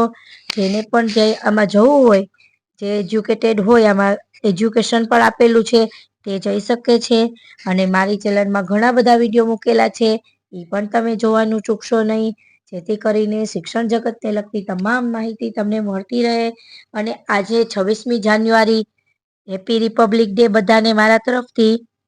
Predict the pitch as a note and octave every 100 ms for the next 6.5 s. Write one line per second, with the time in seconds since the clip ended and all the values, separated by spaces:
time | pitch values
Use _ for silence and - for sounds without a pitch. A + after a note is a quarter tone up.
0 | _ A3 G3+ G#3+ A#3 B3 A#3+ B3 A#3+ A#3+
1 | A#3+ A3+ A3+ G#3 G#3+ B3 A#3+ A#3+ A3+ A#3+
2 | A3 A#3+ A#3+ A#3+ _ - - _ A3+ A3+
3 | A#3 B3 A#3 A#3 A#3+ G3+ F3+ A3 A3 A3+
4 | A3 A3+ A3+ G#3+ - A3+ A#3 A#3+ _ -
5 | F#3+ G#3+ A3+ - A#3+ G#3 A3+ A3+ A#3+ -
6 | _ - _ F#3+ G#3+